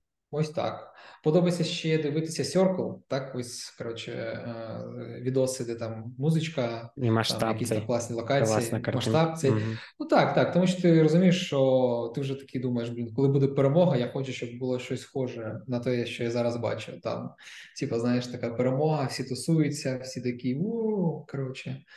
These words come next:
Speaker 2: Так, м, останні
Speaker 1: Такі
Speaker 2: три роки
Speaker 1: при-,
Speaker 2: ми над
Speaker 1: при-,
Speaker 2: цим і
Speaker 1: при-,
Speaker 2: працювали.
Speaker 1: прямий вайб. Так,
Speaker 2: Те
Speaker 1: так, так.
Speaker 2: <laughs> хотілося б.
Speaker 1: Ти можеш
Speaker 2: А
Speaker 1: про це, ти, ти мо-, ти можеш, ти можеш про це більше також сказати, я думаю, що
Speaker 2: Ну, ми
Speaker 1: в тебе
Speaker 2: також, я і
Speaker 1: досвід ще
Speaker 2: зараз в
Speaker 1: більше.
Speaker 2: цьому напрямку працюю з того точки зору, що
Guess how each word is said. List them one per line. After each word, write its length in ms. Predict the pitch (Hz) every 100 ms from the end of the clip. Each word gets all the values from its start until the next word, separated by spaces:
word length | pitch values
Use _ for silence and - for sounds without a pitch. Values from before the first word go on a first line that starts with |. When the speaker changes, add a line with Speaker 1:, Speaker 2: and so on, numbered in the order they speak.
| -
Speaker 2:
Так, 240 | 113 -
м, 260 | 131 139 -
останні 380 | 123 - 131 131
Speaker 1:
Такі 120 | 131
Speaker 2:
три 80 | 131
роки 220 | 139 135
Speaker 1:
при-, 80 | 120
Speaker 2:
ми 60 | 123
над 140 | 123
Speaker 1:
при-, 60 | -
Speaker 2:
цим 80 | 127
і 40 |
Speaker 1:
при-, 80 | 123
Speaker 2:
працювали. 560 | 117 - 113 110 104
Speaker 1:
прямий 160 | 127 123
вайб. 120 | 123 - - _ - - - - - _ -
Так, 220 | 131 120
Speaker 2:
Те 360 | 117 117 113 107
Speaker 1:
так, 0 |
так. 560 | 123 110 127 123 123 -
Speaker 2:
<laughs> 0 | - - _ _ _
хотілося 680 | - 117 117 110 104 -
б. 40 | 110 -
Speaker 1:
Ти 60 | 175
можеш 240 | 180 120
Speaker 2:
А 60 | 127
Speaker 1:
про 100 | 170
це, 160 | 170
ти, 200 | 165 170
ти 120 | 170 170
мо-, 120 | 160
ти 120 | 160 160
можеш, 300 | 160 151 -
ти 60 |
можеш 240 | 160 156 -
про 100 | 160
це 140 | 165
більше 340 | 139 135 135 127
також 280 | 127 - -
сказати, 400 | - 131 131 127
я 60 |
думаю, 320 | 123 123 120 127
що 200 | - 131 127 127
Speaker 2:
Ну, 140 | 135 151
ми 460 | 165 175 170 160
Speaker 1:
в 80 | 147
тебе 120 | 160
Speaker 2:
також, 220 | 139 127 127
я 120 | 139
і 40 |
Speaker 1:
досвід 60 | 135 151
ще 40 |
Speaker 2:
зараз 160 | 143 135
в 60 | 131
Speaker 1:
більше. 160 | -
Speaker 2:
цьому 220 | 123 120
напрямку 500 | 120 127 120 117 113
працюю 720 | 110 107 - 123 170 139 110 110
з 100 | -
того 240 | 117 117
точки 340 | 117 110 -
зору, 260 | 110 135 139
що 1040 | - - 104 107 107 104 107 107 104 110